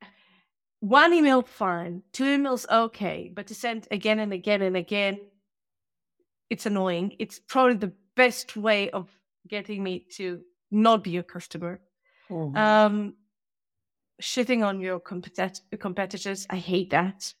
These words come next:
Speaker 1: Tell me why you're good. Don't tell me why the other guy is bad. I hate
Speaker 2: Mm-hmm.
Speaker 1: that. I
Speaker 2: Mm-hmm.
Speaker 1: really hate that. Um, those are the things that really bug me personally.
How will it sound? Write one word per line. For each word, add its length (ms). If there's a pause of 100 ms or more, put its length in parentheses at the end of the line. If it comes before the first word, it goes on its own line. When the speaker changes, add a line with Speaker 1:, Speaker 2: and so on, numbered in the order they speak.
(540)
Speaker 1:
Tell 140
me 80
why 160
you're 240
good. 260
Don't 220
tell 140
me 120
why 200
the 120
other 200
guy 300 (120)
is 120
bad. 460
I 140
hate 400
Speaker 2:
Mm-hmm. 80
Speaker 1:
that. 180 (380)
I 80
Speaker 2:
Mm-hmm. 160
Speaker 1:
really 320
hate 320
that. 360 (800)
Um, 560 (220)
those 260
are 100
the 100
things 240
that 180
really 480 (480)
bug 260
me 140
personally. 840